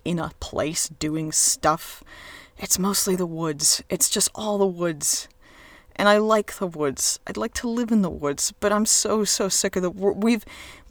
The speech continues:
we are, we are not even a third of the way into this episode, and I'm already so fucking sick of the woods. And I know, I know that for the next few seasons, for however long I manage to keep this series going, we're gonna be spending a lot of fucking time in the woods. Ugh,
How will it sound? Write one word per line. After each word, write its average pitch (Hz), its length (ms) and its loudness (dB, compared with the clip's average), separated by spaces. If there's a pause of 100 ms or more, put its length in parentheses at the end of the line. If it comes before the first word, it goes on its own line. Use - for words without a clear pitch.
(180)
we 220 260 4
are, 170 380 6
we 269 160 4
are 214 140 6
not 180 200 4
even 156 360 -2
a - 100 -4
third 202 340 4
of 196 60 4
the 185 100 4
way 170 220 4
into 151 240 -4
this 147 240 -2
episode, 147 420 0
and 151 120 -2
I'm 147 120 -2
already 143 280 0
so 143 240 -2
fucking 147 320 -4
sick - 240 -4
of - 40 -6
the 151 80 -6
woods. 147 300 -4
And 160 80 -2
I 175 80 -2
know, 220 400 2
I 190 100 2
know 196 320 2
that 143 140 -4
for 151 120 -10
the 147 100 -6
next - 380 -4 (180)
few 202 260 -2
seasons, 233 580 6
for 156 200 -2
however 214 360 4
long 214 220 0
I 208 60 -2
manage 202 280 -2
to 202 80 -2
keep 190 220 -6
this 190 160 -2
series 196 340 -2
going, 170 300 2
we're 156 140 -2
gonna 202 120 2
be 170 80 -2
spending 160 300 -4
a 151 60 -6
lot 156 340 -4
of 156 120 -2
fucking - 320 -14
time - 220 -12
in - 80 -10
the - 80 -10
woods. - 340 -8 (1200)
Ugh, 202 320 4